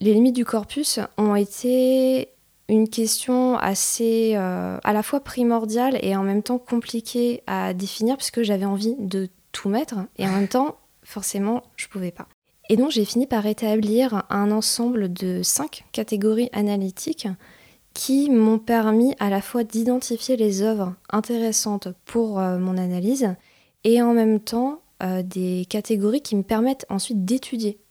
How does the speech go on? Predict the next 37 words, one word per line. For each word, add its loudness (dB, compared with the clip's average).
les -2
œuvres -2
en -2
question. -10
Donc, 0
parmi 4
ces -4
catégories, 0
on 0
a 0
celle -4
des 0
individus, -2
qui -4
est 2
subdivisée 0
en -4
patients -4
et 2
soignants. -4
Donc, -2
dans 2
un 2
premier 0
temps, -2
étudier -2
les -2
médecins, -4
les -4
chirurgiens. -6
Dans 2
un 2
second 2
temps, 2
étudier -2
les 2
malades, -2